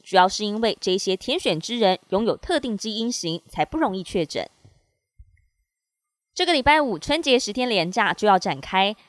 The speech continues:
高铁台中站已经涌现返乡人潮，不少民众都会请亲友来接送。但是要特别注意，只要在接送点停车超过了三分钟，就会被取缔开罚。警方统计，高铁台中站去年三月实施科技执法，十个月下来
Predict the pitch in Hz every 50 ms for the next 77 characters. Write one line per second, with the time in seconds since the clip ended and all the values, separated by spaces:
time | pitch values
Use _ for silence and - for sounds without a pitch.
0 | _ _ - 247 302 - 381 - - 202 175 185 226 233 240 247 254 277 254 -
1 | - - 185 180 - 233 247 208 165 151 - - 226 202 190 185 151 147 - 202
2 | 247 233 208 220 240 - - - 175 170 190 - - - _ - - - - 330
3 | 294 254 226 214 220 233 - 320 294 233 214 - 240 254 247 233 - 180 147 -
4 | - 262 294 330 277 170 147 143 147 151 - 214 220 240 - 277 220 - - _
5 | _ _ _ _ _ - 339 349 339 - 330 311 285 294 311 254 233 226 214 240
6 | 240 254 240 208 - - - 196 190 196 196 196 220 202 185 - 220 247 - 302
7 | 285 262 247 214 165 - - - - 190 180 196 - 214 208 - 226 202 208 -
8 | 202 160 151 - 214 233 262 269 269 262 262 247 262 240 247 254 - - _ _
9 | - - 381 381 381 320 294 254 - - - - - 202 - - 220 240 - -
10 | 165 151 151 175 - - _ _ _ _ - 226 240 294 320 359 359 320 202 170
11 | 175 - - 247 208 - - _ _ _ - 311 349 - - - 165 175 180 175
12 | - 220 226 247 247 294 262 220 - _ - - 240 202 180 185 - 220 208 220
13 | 240 240 202 - - - 180 175 - 196 202 - 214 220 220 226 185 - 170 175
14 | 180 190 165 - - _ _ _ - - - 220 233 240 240 214 - 277 247 233
15 | 208 185 180 185